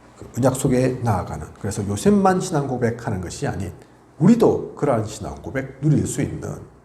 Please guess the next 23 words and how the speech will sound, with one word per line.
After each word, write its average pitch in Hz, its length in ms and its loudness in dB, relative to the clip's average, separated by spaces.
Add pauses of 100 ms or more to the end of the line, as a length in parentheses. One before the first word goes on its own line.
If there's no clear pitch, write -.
(540)
그런 214 320 6
간증을 123 440 -2
하고 127 420 -4
포럼하는 117 1040 -2 (100)
우리 - 200 -10
되어질 104 440 0
수 - 100 -2
있도록 - 340 -8 (360)
오늘의 78 300 -4
말씀 127 580 -2
간직하고 104 640 -6 (260)
누리시길 95 680 -2
원합니다. 90 600 -2 (600)
기도하겠습니다. 85 800 0 (480)
하나님, 80 400 -4
오늘 123 220 2
또 82 120 -2
요셉의 156 500 6
신앙 101 340 -2
고백 90 540 -6
우리에게 78 360 -6
말씀 131 640 -6
주셨습니다. 101 720 -6